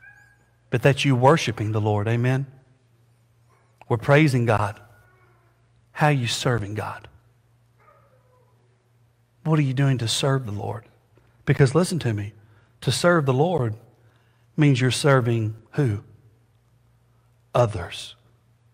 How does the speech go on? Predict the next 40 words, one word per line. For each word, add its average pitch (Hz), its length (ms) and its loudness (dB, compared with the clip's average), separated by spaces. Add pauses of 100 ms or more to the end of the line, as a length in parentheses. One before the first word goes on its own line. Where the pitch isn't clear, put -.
(960)
And 120 120 -2
so 175 180 2
many 202 200 0
people, 185 380 -2
"Well, 135 120 2
I'm 208 100 2
caught 190 280 2
up 151 160 -2
in 113 80 -2
me. 226 500 -6 (1120)
I'm, 170 200 -2
I'm, 190 160 -2
this, 196 220 -2
this 262 200 -2
is - 40 -12
my 233 160 2
life. 214 640 -2 (1300)
I 220 100 6
want 254 180 8
people 196 240 8
to 175 80 4
serve 208 240 8
who? 269 360 6 (1900)
I 214 100 8
want 269 140 12
people 208 220 8
to 190 80 4
serve 247 320 8
me, 311 220 10
God. 247 300 12
That's, 262 200 8
that's 285 260 10
what 269 140 12
I 320 200 12
want, 254 240 10
Lord. 240 180 12
I 247 120 12
want 339 200 10
somebody 269 340 12
to 220 180 10